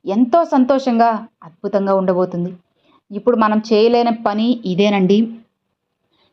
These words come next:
ఎవరో చుట్టుపక్కల వాళ్ళు కానీ, మన ఫ్రెండ్స్ కానీ, ఫ్యామిలీ మెంబర్స్ ఎవరో ఒకరు, "నువ్వు ఇది చేయలేవు" అని చెప్పి ఒక ముద్ర వేయగానే ఇక మనం అక్కడితో ఆగిపోతామన్నమాట.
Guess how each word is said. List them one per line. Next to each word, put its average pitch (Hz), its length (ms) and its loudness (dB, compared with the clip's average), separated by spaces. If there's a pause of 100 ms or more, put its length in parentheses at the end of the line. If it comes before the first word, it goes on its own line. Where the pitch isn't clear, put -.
ఎవరో 226 280 2
చుట్టుపక్కల 262 540 -2
వాళ్ళు 226 240 0
కానీ, 220 200 0
మన 196 200 2
ఫ్రెండ్స్ 196 300 -2
కానీ, 202 160 0
ఫ్యామిలీ 196 260 0
మెంబర్స్ 190 260 0
ఎవరో 185 340 2
ఒకరు, 247 340 0 (420)
"నువ్వు 262 160 4
ఇది 226 140 0 (100)
చేయలేవు" 262 480 4
అని 214 120 2
చెప్పి 220 200 -2
ఒక 202 100 -2
ముద్ర 190 280 0
వేయగానే 202 440 2
ఇక 208 120 -4
మనం 220 140 2
అక్కడితో 262 400 0
ఆగిపోతామన్నమాట. 190 880 0